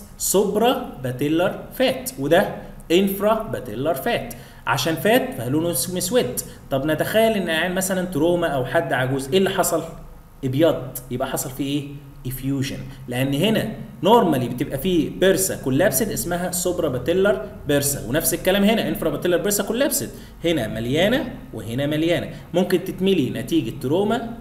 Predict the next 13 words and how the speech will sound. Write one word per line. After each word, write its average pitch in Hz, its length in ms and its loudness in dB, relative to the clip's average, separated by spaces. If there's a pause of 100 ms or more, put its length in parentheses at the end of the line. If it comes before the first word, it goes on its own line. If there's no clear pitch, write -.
(120)
فيبقى 113 640 -6
هيمو 170 340 2
ارثروزس، 240 540 4
تمام، 170 360 0 (340)
او 240 220 10 (320)
نتيجه، 175 360 2 (180)
آه، 135 460 0
خشونه 143 400 -2
ركبه 139 240 -2
وكده. - 240 -8 (440)
طيب - 140 -12 (100)
واحد 220 320 6
هنا 247 420 2